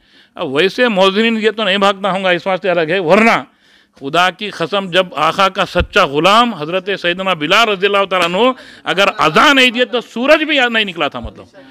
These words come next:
और जब आका के गुलाम अज़ान देते तो बहता हुआ समंदर भी रुक जाता, दरियाएं भी रुक जाती थी, और झाड़ें,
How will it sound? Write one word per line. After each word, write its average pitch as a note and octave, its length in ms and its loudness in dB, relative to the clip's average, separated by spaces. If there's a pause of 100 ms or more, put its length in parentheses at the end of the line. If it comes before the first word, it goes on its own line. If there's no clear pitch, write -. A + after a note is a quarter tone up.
(300)
और - 120 0
जब F#3 180 2
आका F#3+ 300 4
के A3+ 160 0
गुलाम G3+ 320 2
अज़ान A3 280 2
देते A#3 260 0
तो G#3+ 340 -4 (260)
बहता G#3 360 0
हुआ G#3 240 2
समंदर A3+ 480 2
भी B3+ 100 2
रुक G3 120 -4
जाता, C#3+ 280 -6
दरियाएं F3+ 400 -2
भी G#3+ 60 -4
रुक E3+ 100 -6
जाती B2+ 280 -8
थी, F#2 160 -20 (1000)
और C#3 140 -2
झाड़ें, A3+ 580 2